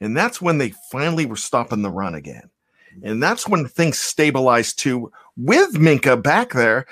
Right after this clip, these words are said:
But the run, which they could not stop, was because of Vince.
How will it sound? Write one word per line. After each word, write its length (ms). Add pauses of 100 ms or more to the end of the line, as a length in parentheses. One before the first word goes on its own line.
(220)
But 160
the 100
run, 460
which 220
they 120
could 280
not 240
stop, 440 (960)
was 140
because 420
of 140
Vince. 420